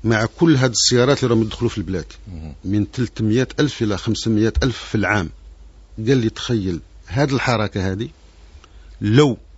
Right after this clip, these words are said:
Speaker 1: فخامة رئيس الجمهورية ما خممش وما شافش هذه الأطروط، ورانا بلا أطروط اليوم."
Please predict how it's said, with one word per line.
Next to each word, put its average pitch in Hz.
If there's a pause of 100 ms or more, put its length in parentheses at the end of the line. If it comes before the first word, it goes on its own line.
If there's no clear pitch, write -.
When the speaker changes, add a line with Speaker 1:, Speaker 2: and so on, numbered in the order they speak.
(640)
Speaker 1:
فخامة 131
رئيس 120
الجمهورية 113
ما 120
خممش 117
وما 101
شافش 135
هذه 98
الأطروط، 107
ورانا 113
بلا 110
أطروط 104
اليوم." 85